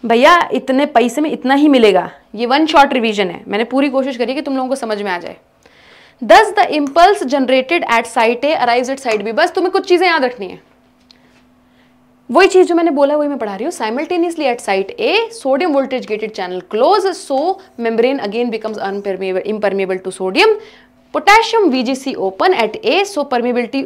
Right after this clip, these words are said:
to potassium rises। K positive goes out to restore the resting potential। सिंपल सी बातें हैं,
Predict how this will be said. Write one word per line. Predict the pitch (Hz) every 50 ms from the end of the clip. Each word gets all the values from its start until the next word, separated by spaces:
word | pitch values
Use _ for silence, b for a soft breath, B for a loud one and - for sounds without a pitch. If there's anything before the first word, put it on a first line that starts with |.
| - - 254
to | 233 202
potassium | 226 214 214 190 190 190 - 202
rises। | 190 180 180 185 247 381 381 - B B B B B B B - -
K | 339 359 349
positive | 311 269 240 233 - 294 302 247 196 208
goes | 220 220 214 214 -
out | 185 202 247 339 359 - 381
to | 370 - - - - - 233 214
restore | 220 214 - - 208 202 208
the | 202 254 349 403 311
resting | 254 202 - - - 269 339 392 415 415
potential। | 240 214 - 190 185 180 180 - - 285 214 196 - - - _ _ _ _ _ _ _ _ _ _ _ _ _ _ _ _ _ _ _ _ _ _ _ _ - _ _ _ _ _ _ _ _ _ _ _ _ _ _ _ _ _ _ _ _ _ _ _ _ _ _ b b b b b b b b b b b b
सिंपल | - - 359 359 359 349 349 392 381 359
सी | 370 381
बातें | 277 254 208 196 - - 196
हैं, | 185 185 190 185 -